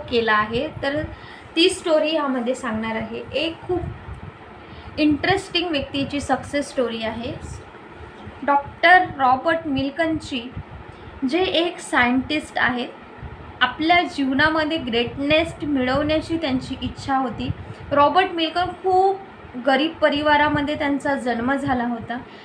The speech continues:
पण त्यांचे ड्रीम आणि डिझायर हे खूप मोठे होते. रॉबर्ट मिल्कन जेव्हा मरण पावले, ते, तेव्हा तर ते मिलिनियर होतेच आणि ते नोबेल प्राइज जिंकल्या, अम, नोबेल प्राइज विनर बनल्यामुळे त्यांच्याकडे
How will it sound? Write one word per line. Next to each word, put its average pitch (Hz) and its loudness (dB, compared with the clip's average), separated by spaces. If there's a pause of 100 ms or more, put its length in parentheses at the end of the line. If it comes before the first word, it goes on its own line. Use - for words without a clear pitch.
(140)
पण 359 4
त्यांचे 339 4
ड्रीम 294 2
आणि 269 4
डिझायर 269 2
हे 320 -2
खूप 359 -2
मोठे 247 0
होते. 240 -4 (460)
रॉबर्ट 285 4
मिल्कन 330 2
जेव्हा 349 4 (220)
मरण 254 4
पावले, 254 2
ते, 269 -4 (300)
तेव्हा 277 2
तर 330 2
ते 339 -2
मिलिनियर 302 0 (100)
होतेच 269 -2
आणि 240 0
ते 269 -4 (340)
नोबेल 262 6
प्राइज 330 4 (240)
जिंकल्या, 285 2
अम, 233 4
नोबेल 247 4
प्राइज 330 2 (340)
विनर 285 6
बनल्यामुळे 277 4
त्यांच्याकडे 294 -2